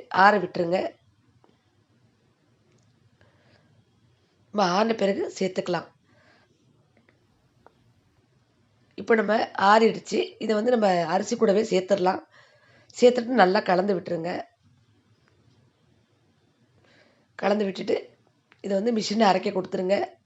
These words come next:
நான் வந்து வேற ஒரு சில்வர் பாத்-, சில்வர் பாத்திரத்துல கொடுத்து அரைச்சிக்க போறேன். நம்ம அரைச்சிட்டு பார்க்கலாம். இப்ப பாருங்க, மாவு நான் அரைச்சிட்டேன்.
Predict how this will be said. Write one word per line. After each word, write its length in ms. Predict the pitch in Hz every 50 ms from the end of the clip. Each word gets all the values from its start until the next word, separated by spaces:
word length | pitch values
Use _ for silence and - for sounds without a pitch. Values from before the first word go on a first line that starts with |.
| _ _ _ _ _ - -
நான் 160 | 190 190 190
வந்து 160 | 190 208 226
வேற 160 | 214 208 202 202
ஒரு 100 | 196 190
சில்வர் 320 | 185 - 185 196 214 208 -
பாத்-, 240 | 202 185 185 - -
சில்வர் 320 | - 190 190 226 220 220
பாத்திரத்துல 400 | 196 185 196 180 170 - 190 214 427 466 - - - - - - - - - - - - _ -
கொடுத்து 240 | - 220 220 220 214
அரைச்சிக்க 380 | 180 165 180 180 - 202 190 185
போறேன். 340 | - 175 175 175 208 247 453 - - _ _ _ _ _ _ _ _ _ _ _ _ _ _ _ _ _ _ _ _ _ _ _ _ _ -
நம்ம 140 | 214 226 226 202
அரைச்சிட்டு 400 | 185 190 202 208 - 220 220 233
பார்க்கலாம். 460 | - 208 175 165 - 175 170 165 - - - _ _ _ _ _ _ _ _ _ _ _ _ _ _ _ _ _ _ _ _ _ _ _ _ _ _ _ _ _ _ _ _ _ _ _ _ _ _ _ 113 _ _ _ 110 _ _ _ _ _ _ _ _ _ _ _ _ _ _ _ _ _ _ _ _ _ _ _ _ _ _ _ _ _ _ _ _ _ _ _ _ _ _ _ _ - - _ _ _ _ _ _ _ - -
இப்ப 200 | _ _ - 202
பாருங்க, 360 | 202 - 214 214 214 226 269 262
மாவு 280 | 226 214 202 214 220 226
நான் 180 | 208 185 180
அரைச்சிட்டேன். 460 | 180 185 - - 190 - 220 233 349